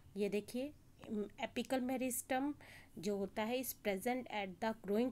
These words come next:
tips of stem and root। अगर हमने उसी को कट कर दिया, यहाँ पर ओनियन के केस में हमने वहाँ पर रूट्स जहाँ से अराइज हो रही थी उसको पूरा कट कर दिया,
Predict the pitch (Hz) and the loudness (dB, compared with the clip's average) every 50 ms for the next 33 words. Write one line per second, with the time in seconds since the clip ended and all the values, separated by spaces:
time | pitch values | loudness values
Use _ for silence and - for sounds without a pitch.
0 | - - 226 226 - - - 214 170 185 208 - - - 226 - - - 220 196 | 2 2 2 2 2 0 -2 -2 -2 -2 -2 -4 -6 -4 -2 -2 0 0 0 0
1 | 190 185 180 196 220 226 - 185 175 170 - - - - - - - - - - | 0 0 0 0 0 0 0 -2 -2 -4 -6 -12 -18 -18 -16 -14 -14 -10 -2 -2
2 | 240 233 226 302 294 - - 277 269 269 294 269 - 254 - - 294 302 - 311 | 0 4 4 4 4 4 2 4 4 4 4 4 2 0 2 4 4 4 4 2
3 | - - - 247 240 - - 202 185 196 202 202 214 220 220 226 - - - - | 0 2 2 0 0 2 -2 -2 0 0 0 2 2 6 6 6 6 4 0 2
4 | 226 220 220 226 226 240 233 254 240 - 233 220 220 226 226 - 247 233 233 233 | 2 4 4 4 4 2 2 0 -4 -2 2 4 4 4 4 4 2 2 4 4
5 | 220 214 220 220 220 208 196 202 202 - 226 240 233 - 208 202 214 208 - - | 4 4 2 2 0 0 -2 -4 -4 -2 -2 -2 -2 0 -2 0 0 -2 -4 -6
6 | - - - - 240 - - - - - - - 196 202 220 214 214 208 - 240 | -10 -10 -10 -12 -16 -14 -14 -14 -14 -14 -12 -8 -2 0 0 0 0 -2 0 0
7 | 214 190 175 170 180 185 185 202 190 190 180 196 202 - - 254 269 240 - - | 0 0 0 -2 -2 -2 -2 -2 -2 -2 -2 -4 -4 -4 -4 -4 -4 -4 -2 -4
8 | 269 240 - 262 262 262 262 - 269 277 269 - 226 202 160 160 180 175 165 | -4 -2 -2 0 0 0 0 0 -2 -2 -2 -2 -4 -4 -2 -2 -4 -4 -4